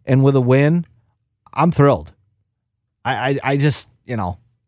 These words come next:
I, I didn't, I didn't understand that, that whole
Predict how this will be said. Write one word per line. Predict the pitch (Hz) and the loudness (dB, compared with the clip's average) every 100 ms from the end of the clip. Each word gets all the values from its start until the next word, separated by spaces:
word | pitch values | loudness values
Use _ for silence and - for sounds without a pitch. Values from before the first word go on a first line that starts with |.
| _ | _
I, | - 127 127 | -10 -8 -4
I | |
didn't, | 143 143 135 - | -2 -2 -2 -4
I | 127 | -4
didn't | 160 156 | -2 0
understand | 139 127 - 127 120 113 | 0 -2 -2 -2 -2 -2
that, | 104 98 _ _ _ - | -2 -4 _ _ _ -6
that | 113 | -2
whole | 104 120 117 107 104 | 0 0 0 -2 -6